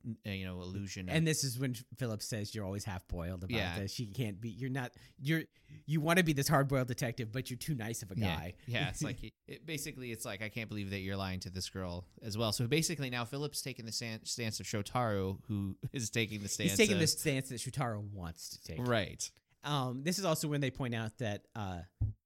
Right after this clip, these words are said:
Speaker 2: the memory was, like, a prototype, like,
Speaker 1: Mm-hmm.
Speaker 2: development kit, a dev
Speaker 1: Yes.
Speaker 2: kit of a memory. And so, um, the only way that Takamura would have this if he was involved in the production of Gaia memories.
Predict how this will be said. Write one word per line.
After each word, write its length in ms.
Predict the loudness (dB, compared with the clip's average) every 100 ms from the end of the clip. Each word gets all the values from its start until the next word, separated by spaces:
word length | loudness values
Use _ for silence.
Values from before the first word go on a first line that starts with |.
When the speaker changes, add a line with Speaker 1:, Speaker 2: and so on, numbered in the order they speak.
| -8
Speaker 2:
the 160 | 0
memory 440 | 2 4 4 4 4
was, 260 | 2 0 -2
like, 200 | -2 0
a 280 | 0 -2 0
prototype, 640 | 2 4 2 0 0 0 -4 -4
like, 200 | -2 0
Speaker 1:
Mm-hmm. 220 | 0 -2 -6 -6
Speaker 2:
development 580 | -4 0 2 2 0 -4
kit, 300 | 2 2 2 _ -10
a 20 | -2
dev 100 | 2
Speaker 1:
Yes. 280 | 2 2
Speaker 2:
kit 260 | 2 2 2 -4
of 160 | -2
a 100 | 0
memory. 480 | 2 2 0 -2 -4 _ -6
And 240 | -4 -4
so, 500 | -2 0 2 0 -4 _ -2
um, 360 | 0 0 -4 -8 -4
the 140 | -2
only 440 | 2 4 6 6 4
way 560 | 4 4 4 4 0 -4
that 100 | -2
Takamura 420 | 0 2 2 4 4
would 120 | 4
have 220 | 4 4
this 220 | 2 0
if 100 | 0
he 120 | -2
was 260 | -2 -4 -8 _ -4
involved 580 | -4 0 0 0 -4 -6
in 280 | -4 -4 -4
the 100 | -6
production 640 | -6 -4 -4 -2 -4 -4
of 100 | -4
Gaia 240 | -4 -6 -6
memories. 480 | -8 -12 -14 -16